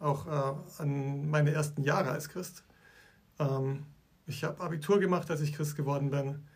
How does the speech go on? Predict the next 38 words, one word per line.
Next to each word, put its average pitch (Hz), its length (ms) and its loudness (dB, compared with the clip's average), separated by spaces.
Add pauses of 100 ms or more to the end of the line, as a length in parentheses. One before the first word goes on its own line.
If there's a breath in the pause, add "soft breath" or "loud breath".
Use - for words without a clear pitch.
(420 loud breath)
hab 143 300 -4
sechsmal 147 360 4
die 139 120 2
Woche 147 200 2
trainiert. 175 760 2 (500 soft breath)
Ich - 120 -16
hab 147 60 -2
jetzt - 300 -6
da 170 80 -6
keine 143 180 -6
Stunden 156 380 0
gezählt 151 500 0
oder 147 140 2
vor - 160 -4
Augen 151 220 2
gerade, 139 320 2
wie 139 60 0
viel 147 180 -2
das 147 160 2
ist. 185 260 -2 (720 loud breath)
Aber, 139 480 4 (100)
ähm, 143 380 2 (800)
war 147 120 4
für 147 140 0
mich, 170 320 4
äh, 147 260 4 (340)
was 151 340 2
eine 160 100 0
sehr 151 160 8
bewusste 180 320 8
Entscheidung. 160 540 4
Und 160 60 0
ich 135 100 0
wusste, 156 280 0
dass, - 380 -6 (100)
dass - 140 -8
das - 140 -10
nur 147 280 4